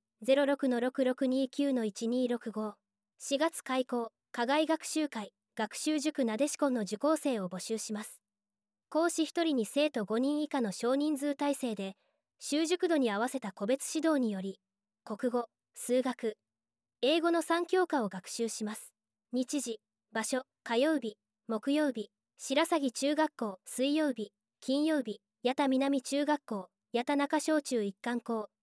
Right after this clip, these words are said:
十八時四十五分から二十時四十五分、自主学習タイム一時間。対象、区内の中学一から三年生、令和八年四月現在、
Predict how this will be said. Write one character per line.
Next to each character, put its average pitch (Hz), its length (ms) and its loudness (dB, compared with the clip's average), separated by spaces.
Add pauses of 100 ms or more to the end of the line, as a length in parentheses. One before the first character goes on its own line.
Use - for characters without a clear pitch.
(160)
十 277 180 0
八 330 240 0
時 277 140 0
四 285 200 4
十 262 200 2
五 240 120 2
分 277 200 0
か 233 120 -4
ら 190 200 -6
二 214 120 0
十 320 200 0
時 226 180 -2
四 269 180 2
十 226 200 -2
五 202 120 -6
分、 202 240 -8 (400)
自 226 120 -4
主 311 100 2
学 330 180 2
習 330 220 0
タ 320 160 2
イ 285 60 2
ム 220 100 0
一 196 220 -6
時 277 120 -6
間。 208 200 -6 (500)
対 277 200 0
象、 320 340 0
区 381 120 0
内 359 200 2
の 220 120 0
中 294 240 -2
学 269 220 -2
一 202 180 -4
か 247 120 -4
ら 196 100 -6
三 226 240 -4
年 262 180 0
生、 196 280 -10 (340)
令 302 220 4
和 233 100 0
八 202 260 -6
年 254 180 2
四 - 180 -4
月 285 180 -2
現 277 260 0
在、 202 200 -8